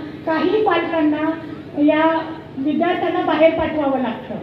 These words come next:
परंतु आपण आमदार समाधानदादा अवताडे साहेबांच्या नेतृत्वाखाली स्पर्धा परीक्षा केंद्रांची निर्मिती करण्याचा प्रयत्न करणार आहे की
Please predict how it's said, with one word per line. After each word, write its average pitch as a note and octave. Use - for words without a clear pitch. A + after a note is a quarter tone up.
परंतु F4+
आपण D#4+
आमदार D#4+
समाधानदादा E4+
अवताडे D#4
साहेबांच्या D#4+
नेतृत्वाखाली E4+
स्पर्धा E4
परीक्षा F#4
केंद्रांची D4+
निर्मिती C#4+
करण्याचा C4+
प्रयत्न C4+
करणार A#3+
आहे G#3+
की F#4